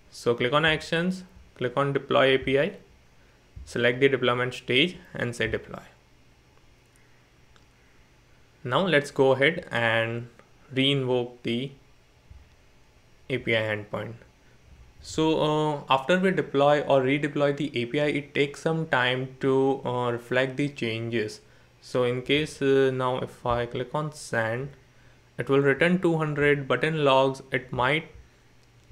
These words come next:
not reflect. So as you can see, the logs are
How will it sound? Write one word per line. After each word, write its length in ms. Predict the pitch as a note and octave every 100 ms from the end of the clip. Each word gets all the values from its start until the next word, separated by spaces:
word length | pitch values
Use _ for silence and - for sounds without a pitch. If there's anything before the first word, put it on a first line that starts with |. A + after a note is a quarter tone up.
| -
not 360 | B2 C3 C#3 - - - _ _ _ _ - _ _ - -
reflect. 540 | - - A#2 G#2+ - - - - _ _ _ _ _ _ _ _ _ _ _ _ _ _ _ - - - _ _ - - _ _ _ - _ _ _ _ _ _ _ _ _ _ _ _ _ _ _ _ _ _ _ _ _ -
So 560 | - - B2 B2 B2 C3
as 180 | B2 B2
you 60 |
can 240 | C3 C3 B2+
see, 240 | C3+ D#3
the 520 | D#3+ C#3+ C3+ C3+ C3 C3 - - _ _ - - - _
logs 480 | C3+ A#2+ A#2+ B2 B2
are 380 | B2+ A#2+ B2 A#2+